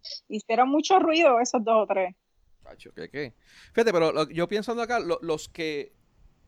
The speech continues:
Speaker 2: por ejemplo, yo, a, en mi casa en particular, a mí, yo, yo estaba un poco en contra de que abrieran, de que soltaran, de que dieran ese, ese espacio, pues, me imaginé que esta mierda iba a pasar.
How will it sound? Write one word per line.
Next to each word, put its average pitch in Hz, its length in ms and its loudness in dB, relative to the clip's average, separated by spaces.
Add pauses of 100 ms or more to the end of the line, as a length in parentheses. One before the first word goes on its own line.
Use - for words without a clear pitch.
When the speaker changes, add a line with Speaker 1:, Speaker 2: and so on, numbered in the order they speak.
(100)
Speaker 2:
por 156 120 -4
ejemplo, 160 260 -4
yo, 165 120 -4
a, 156 200 -4
en 151 120 -8
mi 147 140 -10
casa 139 220 -8
en 180 40 -10
particular, 214 640 -2
a 135 100 -2
mí, 147 200 -6 (320)
yo, 147 100 -2 (160)
yo 147 140 -4
estaba 180 240 -2
un 202 60 -4
poco 214 200 -4
en 196 60 -8
contra 208 360 -8
de 151 120 -4
que 139 80 -6
abrieran, 117 500 -8
de 120 80 -12
que 120 100 -12
soltaran, 123 440 -8
de 120 80 -10
que 120 80 -10
dieran 131 200 -10
ese, 160 220 -6
ese 143 160 -8
espacio, 185 340 -4
pues, 139 140 -8 (300)
me 170 80 -8
imaginé 185 260 -4
que 220 80 -8
esta 220 140 -6
mierda 208 180 -4
iba 196 80 0
a - 40 -4
pasar. 147 260 -8